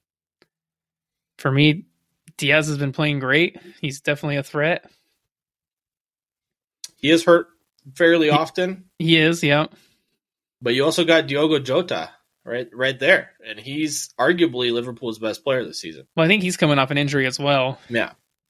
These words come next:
Speaker 1: I know he wasn't at the World Cup due to injury, so we'll see
Speaker 2: Yeah.
Speaker 1: how, how long it is before he comes back.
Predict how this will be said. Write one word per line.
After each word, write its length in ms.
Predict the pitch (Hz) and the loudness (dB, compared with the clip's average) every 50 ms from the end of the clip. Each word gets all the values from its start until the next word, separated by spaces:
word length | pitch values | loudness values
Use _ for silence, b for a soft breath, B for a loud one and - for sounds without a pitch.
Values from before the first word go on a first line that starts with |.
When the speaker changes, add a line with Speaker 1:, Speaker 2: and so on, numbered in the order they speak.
| _ _ _ _ _ _ _ _ _ _ _ _ _ _ - | _ _ _ _ _ _ _ _ _ _ _ _ _ _ -8
Speaker 1:
I 40 | 139 | -6
know 80 | 139 135 | -4 -2
he 100 | 139 135 | -2 -2
wasn't 240 | 139 139 147 139 | -2 -2 -2 -2
at 60 | 135 - | -2 -4
the 60 | 135 | -2
World 260 | 139 147 151 147 147 | 0 2 2 2 2
Cup 180 | - 135 - - | 0 0 0 0
due 100 | 139 135 | -2 -2
to 80 | 131 - | -2 -2
injury, 360 | 139 131 131 131 131 139 151 | -2 -2 -2 -2 -2 -2 -4
so 140 | - - 135 | -4 -6 -6
we'll 100 | 131 139 | -6 -6
see 220 | 131 - - 147 139 | -8 -6 -4 -4 -4
Speaker 2:
Yeah. 80 | - 139 | -2 0
Speaker 1:
how, 300 | 147 143 135 135 139 - _ _ _ _ _ _ - | 0 -2 -2 -4 -8 -12 _ _ _ _ _ _ -4
how 100 | 175 156 | -2 0
long 120 | 143 139 | 0 0
it 80 | 139 139 | 0 -2
is 80 | 135 139 | -4 -4
before 180 | - - 135 | -4 -4 -2
he 140 | - 165 160 | 0 0 0
comes 220 | - - 131 131 139 | -2 -2 -6 -4 -2
back. 400 | 139 123 123 131 147 - - | -2 0 0 0 -2 -4 -8